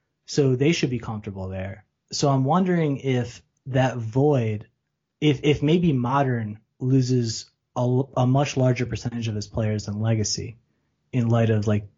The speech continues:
you know, to the two years from now, uh, landscape. Because, you know, Modern has some serious issues. Like, I think that anybody who's being honest with themselves has to admit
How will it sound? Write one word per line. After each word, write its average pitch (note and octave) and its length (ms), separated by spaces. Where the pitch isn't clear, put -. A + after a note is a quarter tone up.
you B2+ 140
know, A#2 160
to A2 340
the C3 120
two C3 200
years A2+ 300
from A2+ 160
now, A2+ 400
uh, G#2 200
landscape. A2+ 640
Because, C#3 380
you D3+ 140
know, C#3 160
Modern B2+ 640
has C#3 360
some B2 160
serious C3+ 500
issues. A2+ 640
Like, A#2+ 240
I C3 100
think F3 200
that - 280
anybody D#3 420
who's C3 160
being A#2 220
honest G#2+ 260
with G#2 120
themselves G#2 380
has G#2+ 280
to G#2+ 140
admit F#2+ 340